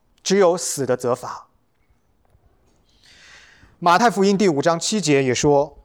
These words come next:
，“连续人的人有福了，因为他们必蒙连续。”如果我们可以懂得连续别人，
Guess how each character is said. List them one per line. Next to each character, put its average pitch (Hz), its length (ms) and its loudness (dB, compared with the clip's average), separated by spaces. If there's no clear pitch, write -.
，“连 196 340 4
续 311 300 0
人 175 180 2
的 190 80 2
人 151 360 2
有 135 120 2
福 127 300 -6
了， 147 240 0
因 165 140 -4
为 151 160 2
他 151 140 -4
们 135 300 -2
必 277 360 2
蒙 131 480 -4
连 127 240 -2
续。” 147 400 -6
如 320 120 4
果 392 140 6
我 330 100 6
们 269 140 2
可 285 100 -2
以 294 80 2
懂 208 240 0
得 180 320 2
连 220 280 2
续 339 220 0
别 214 180 0
人， 185 340 0